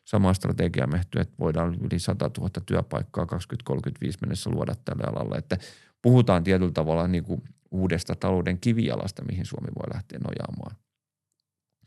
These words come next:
Ja meidän tehtävä tästä ottaa niinku sitten, luoda tätä polkua nyt sitten eteenpäin muille ja, ja mä olen sanottu, että tavoitteena on rakentaa tuhat megawattia tätä vedyn tuotantokapasiteettia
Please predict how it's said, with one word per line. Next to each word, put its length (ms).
Ja 100
meidän 320
tehtävä 400
tästä 260
ottaa 360
niinku 260
sitten, 420
luoda 300
tätä 360
polkua 460
nyt 140
sitten 220
eteenpäin 440
muille 360
ja, 240
ja 100
mä 500
olen 100
sanottu, 240
että 120
tavoitteena 500
on 60
rakentaa 400
tuhat 340
megawattia 680
tätä 260
vedyn 220
tuotantokapasiteettia 1160